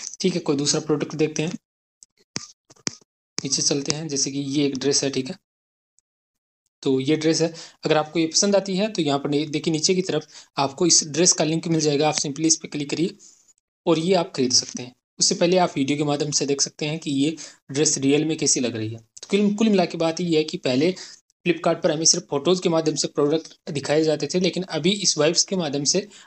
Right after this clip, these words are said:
आप देख सकते हैं कि नॉर्मल लोग, जो हम जैसे लोग हैं, वो पहन के कैसे लगते हैं इस ड्रेस में,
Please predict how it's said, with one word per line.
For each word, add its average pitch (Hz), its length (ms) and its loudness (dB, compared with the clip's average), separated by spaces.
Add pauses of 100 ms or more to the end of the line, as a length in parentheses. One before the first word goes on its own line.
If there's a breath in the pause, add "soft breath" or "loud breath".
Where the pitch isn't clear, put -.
(120)
आप 160 100 0
देख 180 160 2
सकते 202 240 0
हैं 202 100 2
कि 226 180 0
नॉर्मल 175 500 4
लोग, 170 300 2
जो 165 120 0
हम 175 140 2
जैसे 165 220 0
लोग 147 220 2
हैं, 143 80 -4 (460 loud breath)
वो 196 120 6
पहन 165 360 -2
के 190 220 2
कैसे 190 260 2
लगते 160 280 0
हैं 160 140 0
इस - 200 0
ड्रेस 151 240 0
में, 175 120 0